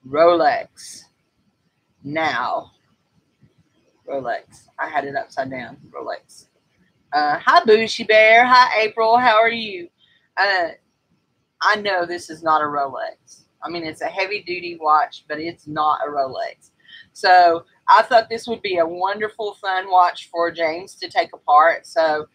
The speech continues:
I am going to, uh, send that one definitely to Margaret so James can look at it. This one here,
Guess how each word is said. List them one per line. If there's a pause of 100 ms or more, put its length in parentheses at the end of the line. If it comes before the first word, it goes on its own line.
(280)
I
am
going
to,
uh,
send
that
one
definitely
to
Margaret (320)
so
James
can
look
at
it. (360)
This
one
here,